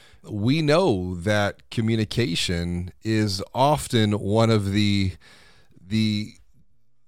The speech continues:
biggest challenges within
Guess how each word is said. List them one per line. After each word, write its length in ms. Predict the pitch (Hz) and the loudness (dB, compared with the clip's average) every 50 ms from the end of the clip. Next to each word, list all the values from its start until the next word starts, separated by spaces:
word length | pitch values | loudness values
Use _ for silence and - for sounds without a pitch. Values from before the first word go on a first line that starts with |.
| - - - _ _ - - - - - - - 120 117 120 | -20 -20 -20 _ _ -20 -20 -20 -20 -20 -20 -20 -20 -10 -2
biggest 460 | 143 180 196 202 220 202 - - - | 0 0 0 0 -2 -4 -4 -6 -4
challenges 1000 | - - - 156 143 143 147 147 135 113 95 87 87 82 80 78 78 76 - - - | -4 0 2 2 2 2 2 0 0 -2 -2 -4 -4 -4 -6 -6 -8 -10 -12 -12 -12
within 880 | - 90 92 107 110 104 - 123 123 127 127 127 127 127 123 123 - | -10 -6 -2 -2 -2 -2 0 0 0 2 2 0 0 -2 -2 -4 -6